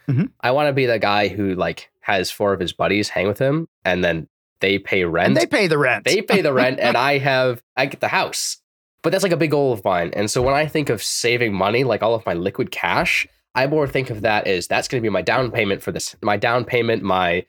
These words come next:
Speaker 2: cost for repairs, et cetera, for this house in the future. All this other stuff I have where I'm dollar cost averaging into the stock market and cryptocurrencies, like, that's,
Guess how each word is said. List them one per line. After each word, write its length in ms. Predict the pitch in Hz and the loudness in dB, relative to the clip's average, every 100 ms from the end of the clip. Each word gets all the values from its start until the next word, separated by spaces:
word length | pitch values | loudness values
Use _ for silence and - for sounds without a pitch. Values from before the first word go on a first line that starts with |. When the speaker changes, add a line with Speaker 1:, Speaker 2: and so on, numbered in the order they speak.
| _ _ | _ _
Speaker 2:
cost 320 | - 110 - - | -4 -2 -2 -2
for 80 | 101 | -2
repairs, 420 | - 117 104 - | 0 0 0 -2
et 80 | - | -2
cetera, 260 | 120 110 | 0 0
for 100 | 101 80 | 0 -4
this 120 | - | -4
house 280 | - - - | -6 -6 -10
in 60 | |
the 60 | - | -8
future. 460 | 120 120 - - - _ _ | -6 -4 -4 -6 -10 _ _
All 160 | 127 135 | -2 0
this 140 | 139 | 0
other 140 | 170 165 | 0 0
stuff 200 | - 113 | -2 -2
I 160 | 98 98 | 0 0
have 420 | 92 87 85 104 - _ _ - | 2 0 0 -4 -14 _ _ -4
where 120 | 85 | -2
I'm 120 | 87 | 0
dollar 260 | 87 90 92 | 2 2 0
cost 280 | - 92 - | 0 0 0
averaging 360 | 92 92 90 87 | 0 0 -2 -2
into 240 | 85 92 | -2 -2
the 80 | 117 | -2
stock 300 | - 69 - | -2 -2 -2
market 400 | 90 85 - 80 - | -4 -4 -4 -6 -2
and 540 | 90 90 90 90 92 _ _ _ _ _ _ _ | 0 2 2 0 -4 _ _ _ _ _ _ _
cryptocurrencies, 920 | 110 107 101 - 156 95 - 82 - | -6 -4 -4 -2 0 -2 -4 -10 -8
like, 160 | 87 98 | -6 -2
that's, 480 | 107 120 - - | -2 -2 -6 -12